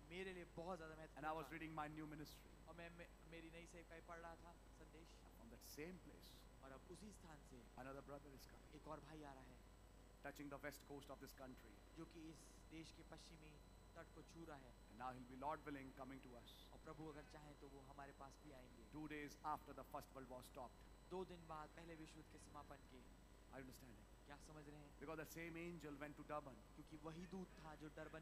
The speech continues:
Speaker 1: गया।
Speaker 2: And when Brother Branham was showed his future meetings, he was shown Durban and he was shown India।
Speaker 1: और जब भाई Branham को उनकी भविष्य की सभाएं दिखाई गई, तो वो डर, उनको Durban दिखाया गया और फिर हिंदुस्तान।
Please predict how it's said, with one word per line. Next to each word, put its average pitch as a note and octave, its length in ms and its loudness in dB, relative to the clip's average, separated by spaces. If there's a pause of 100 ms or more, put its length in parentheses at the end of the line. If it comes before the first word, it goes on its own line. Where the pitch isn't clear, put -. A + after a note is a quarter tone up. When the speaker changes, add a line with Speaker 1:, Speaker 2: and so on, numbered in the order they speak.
Speaker 1:
गया। C3+ 240 0 (600)
Speaker 2:
And D3 100 8
when D#3 140 6
Brother D#3 160 6
Branham E3+ 240 8
was D#3 120 4 (120)
showed F3 240 4
his D#3 120 2 (120)
future D#3+ 340 2
meetings, D3 340 2
he D3 120 0
was C#3 160 0
shown C3 180 -2 (160)
Durban C#3+ 320 4 (260)
and A#2+ 100 -2
he C3+ 100 0
was B2+ 140 -2
shown B2+ 180 -2
India। B2 320 -2 (380)
Speaker 1:
और D3+ 60 2
जब D3+ 160 2
भाई D#3 160 0
Branham E3+ 280 -2
को E3+ 200 -4
उनकी E3 320 -4
भविष्य E3+ 400 0
की E3+ 140 -2
सभाएं D#3 340 0
दिखाई C#3+ 300 -2
गई, C3+ 200 -6 (500)
तो D#3 60 -2
वो D#3 300 0 (100)
डर, F3 120 6
उनको E3 240 0
Durban E3+ 320 4
दिखाया F#3 320 2
गया F3 160 0
और D#3 120 2
फिर C#3+ 240 -4 (160)
हिंदुस्तान। C3+ 520 -4